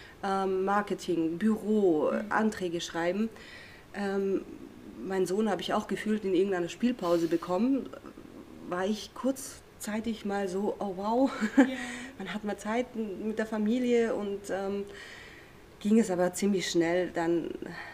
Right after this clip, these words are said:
Speaker 1: mit der Idee weiter, dass wir unsere Zuschauer wenigstens mit digitalen Grüßen, ähm,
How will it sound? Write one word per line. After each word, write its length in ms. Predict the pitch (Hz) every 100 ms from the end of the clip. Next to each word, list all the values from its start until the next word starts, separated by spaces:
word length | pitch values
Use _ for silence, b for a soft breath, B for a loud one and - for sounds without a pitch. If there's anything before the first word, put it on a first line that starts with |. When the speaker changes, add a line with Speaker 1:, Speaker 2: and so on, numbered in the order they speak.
| B B
Speaker 1:
mit 160 | 175 180
der 80 | -
Idee 360 | 170 180 190
weiter, 380 | 175 175 175 170 - -
dass 180 | 170 -
wir 80 | 165
unsere 180 | 170 170
Zuschauer 400 | 196 190 180 175
wenigstens 400 | 175 170 175 170
mit 160 | 165
digitalen 540 | 165 165 - 220 240 214
Grüßen, 800 | - 208 208 202 196 185 180 - 180
ähm, 480 | 180 185 185 180